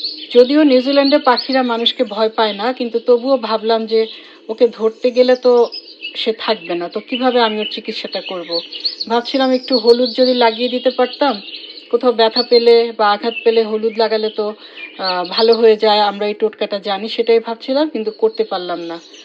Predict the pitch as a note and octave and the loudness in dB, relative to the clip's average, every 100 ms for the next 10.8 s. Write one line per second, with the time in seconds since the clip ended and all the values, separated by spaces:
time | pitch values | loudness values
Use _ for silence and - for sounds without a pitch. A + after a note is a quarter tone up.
0 | - - - A#3 A#3 B3 A#3+ B3 B3 C4 | -20 -20 -2 0 2 2 2 2 0 -2
1 | - C#4 C4 A#3 - A#3+ A3 G#3+ A3 G#3+ | 0 0 2 0 -4 -4 0 2 2 0
2 | - A3+ A3+ D#4 - - - - _ _ | -4 -4 -2 -2 -6 -20 -20 -20 _ _
3 | A3 G#3+ G#3 A3+ - A3 A3 - A3 G#3+ | -6 -4 -2 -2 0 0 -2 -2 -2 -2
4 | G#3+ A3 G#3+ A3 A3 A3 G#3+ B3 D4+ - | -2 -4 -8 -10 -10 -10 -4 -4 -4 -10
5 | - - - - B3 A3+ A#3+ A#3 A3+ A#3 | -20 -20 -16 4 4 6 4 2 2 0
6 | A3 A#3+ B3 A3+ A3 A#3 A#3 A3+ - A#3 | 0 2 2 2 -2 0 2 0 0 -2
7 | B3+ A#3 A3 G#3+ G#3+ A#3+ A3+ A3+ G#3+ G#3+ | 0 2 2 0 -2 -2 2 0 0 -4
8 | A3 G#3+ G#3+ G#3 G#3 G#3 G3+ G#3 A3 A3 | -2 -4 -2 -4 -6 -8 -8 -6 -4 0
9 | G#3 G#3 G#3+ G#3+ G3+ G#3+ G#3+ G#3 G#3 - | 0 -2 -4 -4 -2 -4 -2 -4 -6 -10
10 | - - - G3+ G#3+ G3+ G#3+ | -10 -12 -6 0 0 0 0